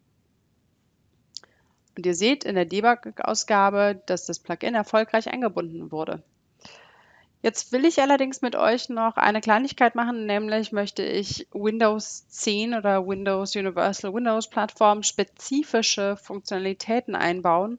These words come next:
oder zumindest schon mal darauf verweisen. Gehen wir noch mal in unser Plugin-Projekt zurück.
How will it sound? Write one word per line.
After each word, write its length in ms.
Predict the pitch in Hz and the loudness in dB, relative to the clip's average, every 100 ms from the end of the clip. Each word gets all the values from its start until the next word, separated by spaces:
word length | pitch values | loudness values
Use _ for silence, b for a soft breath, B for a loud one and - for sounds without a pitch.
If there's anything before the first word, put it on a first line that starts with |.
| B B B | B B B
oder 300 | - 196 208 | -2 2 0
zumindest 440 | - 196 190 196 - | 0 -4 -2 -2 -2
schon 100 | 190 | 0
mal 120 | 180 | 0
darauf 240 | 175 170 | 2 0
verweisen. 560 | - 175 160 165 139 - _ B B B - | -2 4 4 4 -2 -12 _ B B B -2
Gehen 160 | 208 | 2
wir 80 | 262 | 2
noch 100 | 262 | 2
mal 180 | 254 233 | 4 4
in 140 | 214 | 2
unser 320 | 202 208 202 | -2 -2 0
Plugin-Projekt 1000 | 202 - 196 - 202 190 185 160 - - | -2 0 0 0 -6 -4 -2 -2 -4 -12
zurück. 400 | - 147 143 - | -10 -8 -10 -12